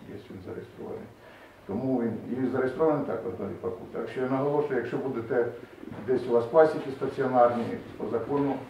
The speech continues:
е, якщо є стаціонарна пасіка, то п'ять кілометрів від неї заборонено взагалі використовувати авіаобробку. Е, якщо є два кілометри до вод-,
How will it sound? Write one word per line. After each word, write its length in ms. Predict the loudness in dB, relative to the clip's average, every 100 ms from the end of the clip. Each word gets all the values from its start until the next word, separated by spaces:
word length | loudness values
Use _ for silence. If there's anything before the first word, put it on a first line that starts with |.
| -14 -16 -16 -6
е, 140 | -2 0
якщо 220 | 0 0
є 100 | 0
стаціонарна 560 | 0 0 2 2 4 2
пасіка, 420 | 2 0 0 -4 -4
то 60 | -2
п'ять 280 | 0 0
кілометрів 640 | 2 2 4 2 0 -2 -2 -6 -8 -8
від 140 | -4
неї 300 | 0 2 2
заборонено 600 | 0 -2 0 0 0 -2
взагалі 420 | -2 -2 0 -4 -6 -10 -20 -20 -20 -18 -14
використовувати 680 | -8 -8 -4 -2 -2 -2
авіаобробку. 480 | -2 -2 -2 -2 -6 -10 -14 -20 -20 -20 -20 -20 -18 -6
Е, 260 | -2 0 -2 -6 -10 -14 -14 -12 -8
якщо 440 | -6 -4 4 4
є 200 | 6 2 0 -2
два 220 | 0 0
кілометри 840 | 2 4 4 0 0 0 0 -2 -6 -14 -16 -18 -18 -20 -20 -20 -12
до 460 | -8 -2 4 4 4 -2 -16 -18 -20 -18 -8
вод-, 320 | -4 -2 -4